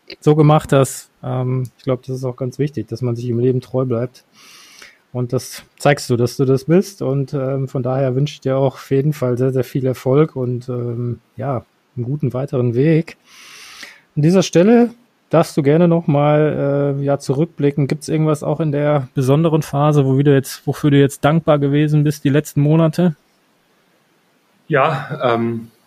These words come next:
Speaker 2: speziell, dass die, ähm, Gäste eigentlich mich bestärkt haben, dass der Weg richtig ist, äh, wenn man immer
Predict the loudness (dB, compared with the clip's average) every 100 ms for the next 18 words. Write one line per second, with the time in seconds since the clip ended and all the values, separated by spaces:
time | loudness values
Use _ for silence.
0 | _ -10 -6 -4 -2 0 0 -2 -6 -4
1 | -4 -2 -4 -4 -6 -8 -12 _ _ _
2 | _ _ _ _ _ _ -4 -2 -2 -2
3 | 0 0 -4 -6 -10 -12 _ _ _ -6
4 | -2 0 -2 -2 -4 -4 -14 _ -10 -10
5 | -10 -8 -6 -4 -4 -4 -4 -6 -4 -4
6 | -8 _ _ _ _ _ -6 -2 -2 -2
7 | -2 -2 -2 -2